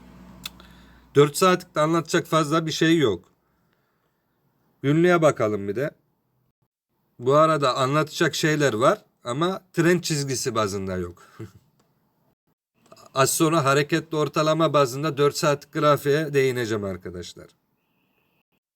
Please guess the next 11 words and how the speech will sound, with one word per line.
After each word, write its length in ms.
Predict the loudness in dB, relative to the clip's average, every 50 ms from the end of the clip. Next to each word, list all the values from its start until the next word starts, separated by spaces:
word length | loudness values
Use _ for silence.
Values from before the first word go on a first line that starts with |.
| _ _ _ _ _ _ _ _ _ _ _ _ _ _ _ _ _ _ _ _ _ _ _ _ _ _ _ _ _ _ _ _ _ _ _ _ _ _ _ _ _ _ _ _ _ _ _ _ _ _ _ _ _ _ _ _ _ _ _ _ _ _ _ _ _ _ _ _ _ _ 0
Arkadaşlar 680 | 2 2 2 2 0 2 4 4 2 2 2 0 -2
günlük 460 | 0 0 0 0 2 0 0 0 0
grafiğimizde 880 | 0 2 4 4 2 2 2 0 0 0 0 -2 -2 -2 -2 -2 0 0
de 220 | 0 0 -2 -4 -6
günlük 400 | -6 -4 -4 -2 -2 -4 -4 -4
trend 240 | -2 0 0 0 -2
çizgilerimizde 720 | -2 -6 -6 -2 0 2 2 4 2 2 0 -2 -2 -2
son 320 | 0 2 2 2 2 2 2
durum 240 | 4 4 2 2
bu 60 | 0 -2
şekilde. 680 | -2 -2 -2 -2 -2 -4 -4 -2 -2 -2 -2 -4